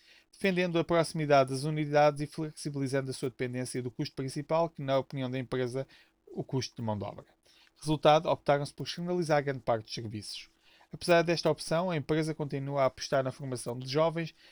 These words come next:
com vista à sua colocação nos quadros das duas empresas, a Lisnave Estaleiros Navais S A e a Lisnave Arte. A aposta na formação dos colaboradores, bem como o investimento em áreas como a recuperação das docas,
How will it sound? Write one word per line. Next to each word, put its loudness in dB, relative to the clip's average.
com -4
vista 0
à 2
sua -4
colocação -2
nos -6
quadros 0
das 0
duas -4
empresas, -6
a -2
Lisnave 2
Estaleiros -2
Navais -2
S -6
A 2
e 0
a 4
Lisnave 0
Arte. -8
A 2
aposta 4
na -2
formação -4
dos -14
colaboradores, -4
bem -6
como -6
o -4
investimento -6
em -2
áreas 0
como -8
a -6
recuperação -6
das -4
docas, -2